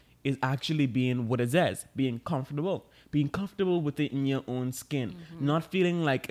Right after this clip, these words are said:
Speaker 1: the environment is pressuring you to move out of who you are. And,
Speaker 2: Yes.
Speaker 1: you know, we don't need to change who we are.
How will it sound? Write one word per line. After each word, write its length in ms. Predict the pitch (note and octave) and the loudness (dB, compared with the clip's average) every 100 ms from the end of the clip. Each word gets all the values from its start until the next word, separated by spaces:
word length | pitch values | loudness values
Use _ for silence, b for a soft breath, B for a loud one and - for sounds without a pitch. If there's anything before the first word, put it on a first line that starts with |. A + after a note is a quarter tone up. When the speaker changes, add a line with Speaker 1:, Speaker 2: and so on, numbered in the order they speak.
| C3+ | 0
Speaker 1:
the 100 | C3+ | 2
environment 680 | C3+ B2 A#2+ A#2+ B2+ C3+ - | 2 2 2 4 4 2 0
is 120 | A#2 | -4
pressuring 720 | - - F#3 D#3 - D#3+ D3 C#3+ | -4 -4 -2 0 0 0 0 0
you 120 | C#3 | 0
to 320 | C3+ C#3+ B2 b b b - | -2 -4 -4 b b b -8
move 480 | C3 C3+ C#3+ D3 - - | -4 2 4 2 -2 -2
out 260 | B2+ C#3+ - | 0 0 -2
of 160 | - C3 - | -4 -4 -2
who 100 | F#3 | 0
you 240 | D3+ D3+ | 4 4
are. 320 | C#3 B2+ A2+ - B B B _ F3+ | 4 2 -2 -6 B B B _ -6
And, 160 | D#3+ | -4
Speaker 2:
Yes. 220 | - - - | -6 -12 -6
Speaker 1:
you 100 | E3+ | -4
know, 200 | F3 F3 - _ | -4 -6 -14 _
we 220 | - D3 A#3+ | -2 4 6
don't 120 | C4+ | 6
need 100 | B3+ | 4
to 60 | F3+ A#3 | 4 4
change 180 | A3 | 4
who 80 | A#3 | 4
we 160 | A3 G3 | 4 4
are. 200 | E3 C3+ | 6 4